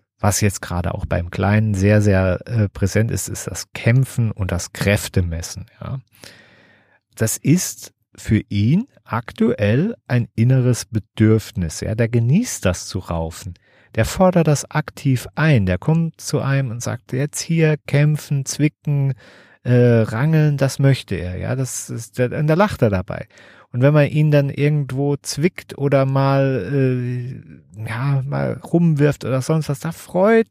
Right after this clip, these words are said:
der sich ein Ast. Und wenn du dasselbe mit, mit der Tochter machst, die macht das mal fünf Minuten mit, aber dann wird's ihr zu viel. Und eigentlich sagt sie, „Ah, nee, ich möchte da jetzt nicht.“ Aber wenn du den jetzt in den Oberschenkel oder in, in die Wade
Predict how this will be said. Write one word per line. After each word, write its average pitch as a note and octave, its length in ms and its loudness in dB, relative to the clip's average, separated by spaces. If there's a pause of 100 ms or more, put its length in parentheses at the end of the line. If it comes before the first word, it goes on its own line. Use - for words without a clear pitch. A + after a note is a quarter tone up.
der F3+ 180 2
sich - 440 -4
ein C3+ 140 -2
Ast. - 380 -6 (680)
Und B2 320 -2
wenn C3 140 2
du C3 60 6
dasselbe C#3+ 440 2
mit, - 440 -4
mit C3 160 -2 (240)
der A2+ 100 -2
Tochter E3+ 320 -2
machst, C3 280 0
die C#3 60 2
macht C#3 220 0
das - 180 -2
mal C3+ 160 0
fünf - 300 -8
Minuten C3+ 400 -2
mit, D#3+ 160 -2
aber C#3 160 -2
dann C#3 160 0
wird's C#3 220 -4
ihr A#2 140 -6
zu A#2 120 -8
viel. E3 360 2 (640)
Und D3 440 2 (100)
eigentlich D3+ 540 0
sagt C#3+ 220 -6
sie, C3+ 80 -6
„Ah, C#3+ 180 0
nee, D#3+ 240 2
ich - 120 -8
möchte D3 360 0
da C#3 340 2
jetzt B2+ 320 -4
nicht.“ D3 220 0
Aber G#2+ 140 2
wenn A#2+ 120 2
du A#2+ 100 2
den C3 220 2
jetzt D#3+ 180 0
in B2 140 -2
den G#2+ 80 -4
Oberschenkel A2+ 720 0
oder G#2 300 0
in, A2 240 -4
in G#2+ 140 -4
die G#2 140 -2
Wade C#3 460 2